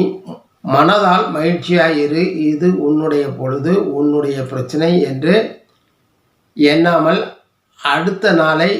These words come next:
இறைவனிடம் கொடுத்துவிட்டு நிம்மதியாக நீ உன் கடமையை செய்.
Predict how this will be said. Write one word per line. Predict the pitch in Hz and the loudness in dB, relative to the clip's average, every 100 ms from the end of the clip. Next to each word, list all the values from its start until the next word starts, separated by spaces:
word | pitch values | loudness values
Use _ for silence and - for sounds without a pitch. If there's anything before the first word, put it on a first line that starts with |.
| - | -2
இறைவனிடம் | 156 170 196 190 170 156 170 175 | 0 2 2 2 2 0 -2 -4
கொடுத்துவிட்டு | 160 165 165 147 147 131 190 185 | -2 -2 -2 -4 -4 -2 -2 0
நிம்மதியாக | 135 147 175 190 196 175 156 143 135 156 185 - - | 0 2 4 4 4 4 4 2 0 2 2 0 -6
நீ | 143 147 175 190 | -2 2 2 0
உன் | 143 180 190 | 0 -2 -2
கடமையை | - 120 123 127 123 123 | -2 -2 -2 -2 -2 -2
செய். | 147 175 | 0 0